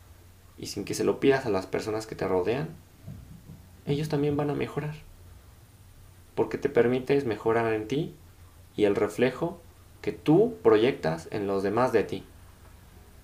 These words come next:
Proyecta amor, lo que tú eres y lo que te hizo llegar a este canal y lo que te hizo iniciar este camino de superación personal. Te amo, te mando un fuertísimo abrazo.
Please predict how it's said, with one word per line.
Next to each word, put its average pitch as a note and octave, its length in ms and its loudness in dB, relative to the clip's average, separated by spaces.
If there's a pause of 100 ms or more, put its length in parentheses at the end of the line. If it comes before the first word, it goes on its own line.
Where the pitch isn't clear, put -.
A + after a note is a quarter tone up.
(300)
Proyecta C#3+ 500 2
amor, C#3+ 260 0 (960)
lo G#2+ 120 -8
que - 100 -12
tú B2+ 160 4
eres A#2 340 0 (220)
y G#2+ 80 -4
lo G2+ 160 -2
que - 80 -6
te - 160 0
hizo A2 160 -4
llegar G#2 260 0
a G#2+ 40 -2
este G#2+ 220 -8
canal G2+ 320 -6 (480)
y G#2 80 -4
lo G2 140 -2
que - 80 -10
te G2+ 200 0
hizo G2 640 0 (580)
iniciar G#2+ 400 0
este G#2 140 -4
camino G#2+ 340 2
de G2 80 2
superación G2 460 -4
personal. F#2+ 440 -4 (1040)
Te G#2+ 100 10
amo, A#2 320 10
te A2+ 80 6
mando G2+ 260 4
un G2+ 100 0
fuertísimo F#2 520 0
abrazo. F2+ 400 4